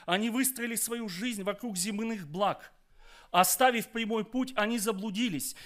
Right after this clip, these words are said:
идя по следам Валаана, сына Васорова, который возлюбил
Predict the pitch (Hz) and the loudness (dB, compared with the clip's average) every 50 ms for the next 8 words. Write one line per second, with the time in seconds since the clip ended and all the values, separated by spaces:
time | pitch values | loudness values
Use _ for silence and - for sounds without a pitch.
0 | - - 190 175 170 226 240 233 - 208 - - 214 214 180 214 233 233 226 175 | -8 -6 -4 2 4 4 4 6 4 0 0 2 0 -2 0 2 2 2 2 4
1 | 196 208 202 208 214 220 233 233 220 208 190 170 - - 240 247 226 220 208 190 | 4 6 8 8 8 8 8 6 4 2 0 0 2 2 2 0 2 2 2 0
2 | - - - - 147 147 180 185 180 - - 247 247 220 202 160 160 160 - 208 | 0 -6 -10 -6 -2 2 4 6 6 6 4 4 2 2 2 0 0 0 0 0
3 | 196 233 240 233 233 190 170 208 208 175 180 208 220 175 196 247 247 214 | 0 2 0 0 0 0 0 0 0 0 -2 -4 -4 -2 -2 -2 -2 -2